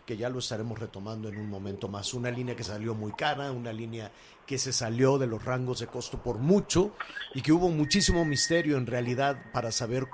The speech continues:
cuánto verdaderamente costó esa línea, eh, a quién se contrató para que lo hicieran. Una línea muy polémica desde el principio porque no estaban los vagones adecuados, porque no estaban las,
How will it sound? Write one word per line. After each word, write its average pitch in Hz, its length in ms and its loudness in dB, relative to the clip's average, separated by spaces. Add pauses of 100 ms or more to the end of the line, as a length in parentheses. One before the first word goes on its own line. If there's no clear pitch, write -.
(160)
cuánto 139 480 0
verdaderamente 110 760 -4
costó 113 380 -6
esa 107 200 -4
línea, 143 480 -2 (600)
eh, 120 320 0
a 120 120 -4
quién 131 340 -2
se 123 140 -8
contrató 110 460 -6
para 107 200 -8
que 113 100 -12
lo 110 80 -8
hicieran. 143 460 0 (340)
Una 131 200 -2
línea 135 300 2
muy 135 340 8
polémica 127 520 0
desde 113 200 -4
el 101 60 -6
principio 139 760 0
porque 113 360 -4
no 117 300 0
estaban 113 420 0
los 107 160 -4
vagones 113 400 -6
adecuados, 131 580 -4
porque 104 260 -10
no 107 120 -6
estaban 104 340 -4
las, 104 280 -2